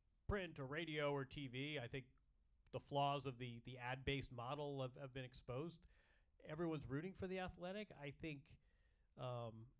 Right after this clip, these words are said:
again, I, I suspect this will come up in the, in the next hour, but is my son, who's sixteen, is he going to pay for sports content in place X when he can get it in place A, B, and C, um,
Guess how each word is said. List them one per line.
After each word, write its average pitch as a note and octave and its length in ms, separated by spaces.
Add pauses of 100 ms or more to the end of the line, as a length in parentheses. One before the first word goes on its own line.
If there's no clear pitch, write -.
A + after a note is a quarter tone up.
(200)
again, A2+ 240
I, A2+ 180
I A2 80
suspect C3 300
this B2+ 100
will C3+ 140
come C#3+ 160
up C#3 160
in C#3+ 80
the, D#3+ 160
in C#3 80
the C3+ 40
next C3+ 260
hour, D#3+ 520
but C3+ 280 (800)
is C#3 160
my D3+ 200
son, D#3+ 540
who's C3+ 160
sixteen, D3+ 680 (320)
is C3+ 120
he E3+ 120
going D3+ 280
to C3 60 (140)
pay C#3+ 240 (120)
for B2 440 (960)
sports E3 420
content C#3 520 (720)
in C3+ 80 (100)
place C#3 300
X D#3+ 380
when C3+ 120
he B2 80
can C#3+ 140
get C3 180
it C3 140
in B2+ 160
place C3 300
A, C#3 120
B, B2 140
and A2+ 100
C, A#2+ 380 (760)
um, A2 360